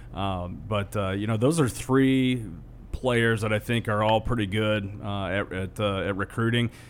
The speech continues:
You know, Adrian Martinez was involved last year, I know. Um, and that's one thing that, that pretty much every recruit that, that was around Andri-,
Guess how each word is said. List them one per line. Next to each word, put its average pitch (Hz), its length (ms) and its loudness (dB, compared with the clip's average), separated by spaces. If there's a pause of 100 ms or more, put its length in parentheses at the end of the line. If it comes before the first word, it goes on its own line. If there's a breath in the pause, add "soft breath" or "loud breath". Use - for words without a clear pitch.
(120 soft breath)
You 104 80 -2
know, 107 120 2
Adrian 123 360 4
Martinez 127 520 4
was 123 200 0
involved 117 520 2
last 117 360 0
year, 120 260 2
I 107 180 0
know. 117 280 4
Um, 107 580 -4
and 110 240 0 (240 soft breath)
that's 117 180 2
one 123 200 6
thing 123 300 4
that, 101 280 0
that 104 140 -4
pretty 123 160 2
much 117 180 2
every 131 220 6
recruit 123 500 4
that, 101 240 0 (260 soft breath)
that 117 160 4
was 110 120 2
around 117 320 6
Andri-, 117 360 4